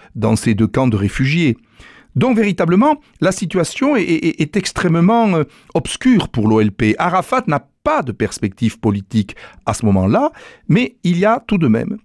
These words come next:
à la fin de la décennie mille neuf cent quatre-vingts, eh bien des, euh, euh, je dirais, euh, des événements qui vont obliger Israël à revoir tout de même sa politique.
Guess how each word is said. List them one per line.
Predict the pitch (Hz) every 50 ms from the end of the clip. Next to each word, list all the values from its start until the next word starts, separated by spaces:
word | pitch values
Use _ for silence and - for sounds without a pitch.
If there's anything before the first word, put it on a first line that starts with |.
| _ _ _ -
à | - 123
la | 139 -
fin | - - - 294 302
de | 254
la | 180 160
décennie | 143 143 131 - - 135 127 135
mille | 127 117 113
neuf | 113 110
cent | - - 117
quatre-vingts, | - - 104 - - 95 92 113 170 247 254 - - - - - -
eh | 131
bien | 131 185 240 254
des, | 247 202 147 147 147 139 131 127 - - - _ _ _ _ - -
euh, | - - - 64 - - - _ _ _ _ _ _ - -
euh, | - - - - - -
je | 127 101 135
dirais, | 135 151 156 165 190 185 170 147
euh, | 135 123 120 117 117
des | 113 117 139 151 202
événements | 240 233 196 139 117 101 95 90 - _ _ _ _ _ - - _ - -
qui | - - 202 185
vont | 208 277 302 302 285 - _ _
obliger | - 240 233 190 190 196 190 175 226 262 269 269 - -
Israël | - 180 - - - 165 165 175 196 214 233 247 247 - -
à | 170 185 185 -
revoir | - 117 156 196 160 147 170 185 196 202 -
tout | - - 147
de | 131
même | 151 175 170
sa | - -
politique. | 120 123 107 98 92 - 113 - -